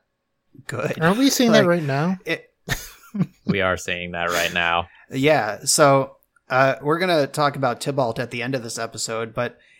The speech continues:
Speaker 1: yeah, like, if you wanna play, like, Legacy Rug Delver against Vintage Dark Petition Storm and just see if you're having a good time, like,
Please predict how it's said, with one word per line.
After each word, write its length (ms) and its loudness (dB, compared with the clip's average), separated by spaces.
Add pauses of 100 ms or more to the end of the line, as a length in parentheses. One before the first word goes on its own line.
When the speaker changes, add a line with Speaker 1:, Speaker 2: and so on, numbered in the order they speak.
Speaker 1:
yeah, 340 0
like, 260 -4 (1080)
if 200 0
you 100 -2
wanna 560 0 (1500)
play, 600 -2 (920)
like, 360 -2
Legacy 400 0
Rug 260 -2
Delver 540 -4 (260)
against 360 0
Vintage 600 -4
Dark 260 0
Petition 400 -6
Storm 480 -6 (380)
and 120 -2
just 160 0
see 120 -2
if 100 -2
you're 100 0
having 240 -2
a 60 -4
good 200 -6
time, 460 -6 (540)
like, 320 -8